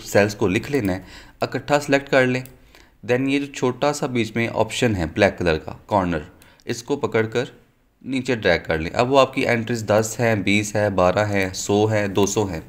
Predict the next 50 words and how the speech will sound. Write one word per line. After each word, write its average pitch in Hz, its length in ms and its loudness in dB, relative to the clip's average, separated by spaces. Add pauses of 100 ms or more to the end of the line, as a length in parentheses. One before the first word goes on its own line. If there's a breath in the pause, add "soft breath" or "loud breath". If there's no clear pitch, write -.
(440 loud breath)
जितनी 135 340 0
एंट्रीज 139 400 2
होंगी 139 300 2 (100)
उस 135 160 -4
हिसाब 127 320 2
से - 120 0
आपने 104 220 -2
पैसे 95 280 -2
लेने 80 240 -2
हैं। - 160 -12 (400 loud breath)
आप 104 140 2
लिमिट 131 300 2
सेट 135 220 2
कर 120 160 0
लें, 117 180 -4
वो 123 120 0
हम 127 140 4
इंशाल्लाह 123 360 0
नेक्स्ट 110 260 -2
वीडियो 113 200 0
में 113 100 0
आपको 101 200 -2
बताएंगे 101 400 0
जब 110 140 -2
हम 107 200 0
गिग 113 240 0
बनाएंगे 107 380 0
ना, 85 160 -2 (540 loud breath)
ठीक 107 100 -4
है। 123 60 -10
तो 139 180 -4
गिग 123 220 -2
में 131 140 -4
हम 123 180 -4
इंशाल्लाह 110 380 -4
हर 110 160 6
एक 113 160 0
डिटेल 98 300 0
को 107 100 -2
लिखेंगे। 110 380 0
भाई 107 240 2
अगर 107 240 0
आपने 104 380 2
दस 101 240 2
लाइनें 113 200 0
लिखवानी 104 380 -2
है 107 60 -2
तो 101 100 -8
इतने 95 200 -4
पैसे, 120 380 -6